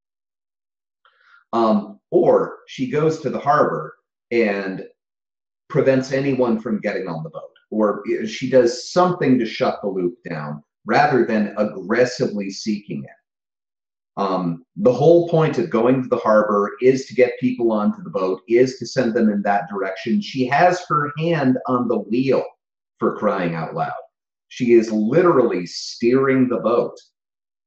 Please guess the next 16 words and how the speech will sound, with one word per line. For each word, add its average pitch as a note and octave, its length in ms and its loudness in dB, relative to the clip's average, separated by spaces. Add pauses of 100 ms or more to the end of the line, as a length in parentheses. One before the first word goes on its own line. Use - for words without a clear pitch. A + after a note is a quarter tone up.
(160)
in C3 200 4
the B2+ 80 6
direction A#2 540 2
that G#2 160 -2
she A#2 140 -6
knows G#2 340 -2
from F#2 200 -8
prior F#2 340 -4
experience E2+ 580 -10
will A#2+ 260 4
lead G2 280 -6
to - 80 -18
this - 240 -12
cycle. B2 340 -8 (2250)
Um, G#2 440 -2 (220)
or - 540 4